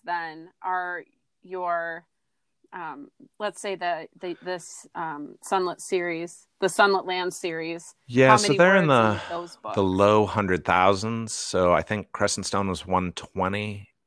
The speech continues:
Speaker 2: and Heartwood Crown, I think, is a little longer than that. Maybe it was a little shorter.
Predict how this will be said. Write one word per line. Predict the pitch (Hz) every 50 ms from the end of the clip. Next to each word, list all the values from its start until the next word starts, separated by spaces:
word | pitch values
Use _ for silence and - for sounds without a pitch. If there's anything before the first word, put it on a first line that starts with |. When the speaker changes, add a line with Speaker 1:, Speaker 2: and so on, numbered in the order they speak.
| _ -
Speaker 2:
and | - 87 85 85 85 82 82 82 80 80 78 78 78 76 78 82 - _ _ _ _ _ _ _ _ _ _ _ _ _ _ _ _ _ _ _ - -
Heartwood | - - 98 101 - - 90 85
Crown, | - - - - 90 90 90 90 90 90 90 90 87 87 85 85 80 - _ _ _ _ _ _ _ _ _ _ _ _ _ _ _ _ _ _ -
I | -
think, | - - - - 127 123 -
is | 113 92 90
a | 90
little | 90 90 87 82 82
longer | 85 82 87 90 85 78 78 73
than | 73 73
that. | 73 76 - - _ _
Maybe | - 104
it | 123
was | 135 123
a | 98
little | 90 80
shorter. | 71 - - - 113 110 - - - -